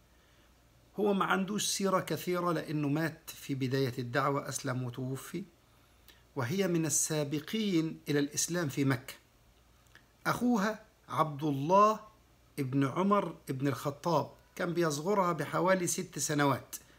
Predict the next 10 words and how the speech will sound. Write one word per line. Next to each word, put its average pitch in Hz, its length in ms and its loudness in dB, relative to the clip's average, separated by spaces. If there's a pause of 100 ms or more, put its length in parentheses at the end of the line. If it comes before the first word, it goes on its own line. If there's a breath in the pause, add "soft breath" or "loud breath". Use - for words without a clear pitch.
(400 soft breath)
وكان 196 280 0
من 170 180 0
إخوانها 156 460 0
عبد 131 200 -4
الرحمن 135 480 -2
الأكبر، 170 600 -2 (320 soft breath)
وهم 160 280 -2
جميعًا 170 720 0
أبناء 143 400 -2
زينب 151 500 0